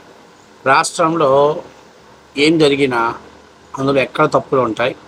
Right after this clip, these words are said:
ఆ తప్పుల్ని ఎత్తి చూపించేటువంటి లక్ష్యంగా పెట్టుకొని ఒక పార్టీకి లబ్ధి చేకూరే విధంగా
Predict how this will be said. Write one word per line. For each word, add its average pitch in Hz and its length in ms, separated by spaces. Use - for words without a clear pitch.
ఆ 120 60
తప్పుల్ని 160 560
ఎత్తి 135 260
చూపించేటువంటి 123 680
లక్ష్యంగా 127 460
పెట్టుకొని 120 540
ఒక 156 320
పార్టీకి 156 580
లబ్ధి 127 300
చేకూరే 135 360
విధంగా 120 480